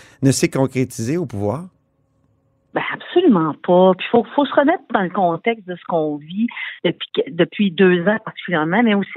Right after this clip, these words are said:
Speaker 2: depuis quatre ans. Les objectifs, euh, du Québec ont été, bon, réitérés. On a parlé de ramener des pouvoirs en migration, d'obtenir des transports en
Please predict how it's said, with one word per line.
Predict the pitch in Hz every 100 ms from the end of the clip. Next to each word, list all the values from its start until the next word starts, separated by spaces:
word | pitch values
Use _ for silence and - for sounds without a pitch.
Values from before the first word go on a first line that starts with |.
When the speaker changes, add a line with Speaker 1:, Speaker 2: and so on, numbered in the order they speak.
| 349
Speaker 2:
depuis | 220 -
quatre | - 156 - -
ans. | 165 190 185
Les | 185 185
objectifs, | 233 233 254 _ 330 - - 160 - _ _ -
euh, | 165 160 160
du | 156
Québec | - 180 165 208 220
ont | 185
été, | 160 - 196 208 214
bon, | 170 160
réitérés. | 160 220 208 180 156
On | 208
a | 190
parlé | 185 175 196
de |
ramener | 180 180 220
des | 233
pouvoirs | 226 180 180
en |
migration, | 170 160 151 147 - - 170 180
d'obtenir | 170 202 262
des | 262
transports | 175 - 185
en | 170